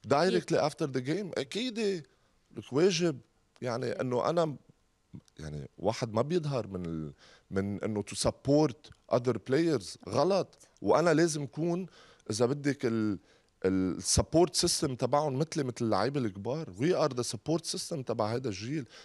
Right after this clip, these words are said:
Speaker 1: وهن لازم يشيلوها براسهم هاي، إنه لا، نحن عنا ل-، إذا ب-،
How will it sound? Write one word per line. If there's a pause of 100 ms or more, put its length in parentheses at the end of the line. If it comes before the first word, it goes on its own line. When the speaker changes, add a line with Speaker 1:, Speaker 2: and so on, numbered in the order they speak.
(100)
Speaker 1:
وهن
لازم
يشيلوها
براسهم
هاي، (400)
إنه
لا،
نحن
عنا
ل-،
إذا
ب-،